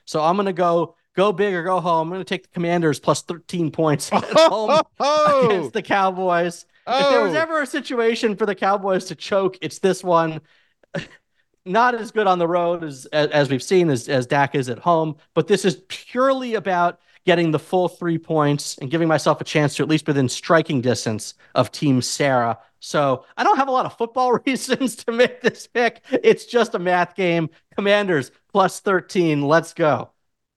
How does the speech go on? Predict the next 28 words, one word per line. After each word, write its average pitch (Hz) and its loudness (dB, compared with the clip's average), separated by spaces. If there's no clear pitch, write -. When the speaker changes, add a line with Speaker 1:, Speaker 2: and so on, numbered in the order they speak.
Speaker 2:
Washington 170 -2
has 127 0
let 123 0
the 117 -6
bettors 117 0
down 117 2
again 123 0
and 147 0
again 127 0
and 117 0
again. 110 0
They're 113 0
oh 175 0
three 160 -2
and 131 2
one 123 0
as 113 -2
a 107 0
home 113 0
dog. 98 0
They're 151 4
horrible, 101 -2
but 113 4
I 101 -2
guess 117 0
good 127 2
luck 110 -2
because 101 -2